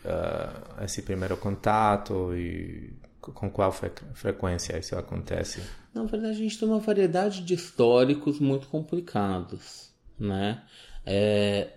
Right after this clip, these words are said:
Speaker 2: eu acho que tem um bom filme chama-, o, o filme do Xingu, que mostra bem, retrata bem, o filme chamado Xingu, né? Que retrata bem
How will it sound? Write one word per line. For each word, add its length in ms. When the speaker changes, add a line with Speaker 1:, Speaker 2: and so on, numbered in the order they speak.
Speaker 2:
eu 120
acho 240
que 60
tem 140
um 120
bom 280
filme 400
chama-, 420
o, 320
o 140
filme 240
do 120
Xingu, 640
que 80
mostra 480
bem, 800
retrata 560
bem, 280
o 60
filme 500
chamado 340
Xingu, 520
né? 180
Que 100
retrata 480
bem 720